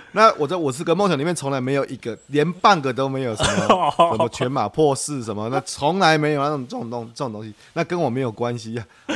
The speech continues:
Speaker 1: 那是你想要的，那谢谢你啊，你加油，
Speaker 2: 好。
Speaker 1: 好吧？
Speaker 2: 好，好，那我再回到刚刚的例子，如果说我现在是三小时四十五分的实力，我要一下子破三的话，失败几率相当高，所以我们要设一个合理的目标。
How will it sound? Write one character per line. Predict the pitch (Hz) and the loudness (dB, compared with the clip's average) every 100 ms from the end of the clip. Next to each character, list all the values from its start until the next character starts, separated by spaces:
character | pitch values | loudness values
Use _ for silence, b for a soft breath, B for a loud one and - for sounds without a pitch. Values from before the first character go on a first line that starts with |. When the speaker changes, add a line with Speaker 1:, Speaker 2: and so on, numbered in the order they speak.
| - 156 | 0 2
Speaker 1:
那 | 160 | 2
是 | 175 | 0
你 | 139 | -2
想 | 123 120 | -2 -2
要 | 135 | -2
的， | 117 | -2
那 | 135 | -4
谢 | 143 135 | -4 -4
谢 | 123 | -4
你 | 107 92 | -6 -8
啊， | |
你 | 101 | -6
加 | 113 123 120 | 0 2 2
油， | 101 | 0
Speaker 2:
好。 | 87 | -6
Speaker 1:
好 | |
吧？ | 98 101 | -10 -10
Speaker 2:
好， | - 127 127 - _ | 0 2 2 0 _
好， | - 156 | 0 4
那 | 226 196 | 6 4
我 | 170 | 2
再 | 196 190 | -2 0
回 | 170 | 2
到 | 190 | 2
刚 | 185 170 | 2 2
刚 | |
的 | 151 | 2
例 | 175 147 | -2 -6
子， | 127 107 | -10 -8
如 | 143 | 0
果 | 190 | 2
说 | 175 | 2
我 | 170 | -2
现 | 143 165 | -2 0
在 | 165 151 | 2 2
是 | 147 147 | -2 -6
三 | 139 139 | -6 -6
小 | 107 | -8
时 | 110 | -10
四 | 110 123 | -12 -12
十 | 117 | -12
五 | 101 | -12
分 | 110 | -12
的 | 104 | -12
实 | 104 95 90 | -12 -14 -12
力， | 107 95 - | -14 -14 -10
我 | 117 | -6
要 | 135 165 | -2 -2
一 | |
下 | 139 160 | 0 0
子 | 127 | -2
破 | - 151 | -4 -4
三 | 127 117 | -2 -4
的 | 110 104 | -6 -6
话， | 120 101 | -6 -6
失 | - 139 | -8 -4
败 | 139 | -2
几 | 120 123 | -2 -6
率 | |
相 | 120 113 | -6 -6
当 | 110 107 | -6 -8
高， | 107 113 | -8 -2
所 | 185 | 0
以 | |
我 | 202 | 2
们 | 180 | 2
要 | 185 | 0
设 | - 190 | 0 -2
一 | 180 | -2
个 | 170 120 | -4 -8
合 | - 123 147 | -6 -4 -4
理 | 156 113 | -4 -6
的 | 110 | -8
目 | 135 113 | -8 -8
标。 | 117 98 | -8 -8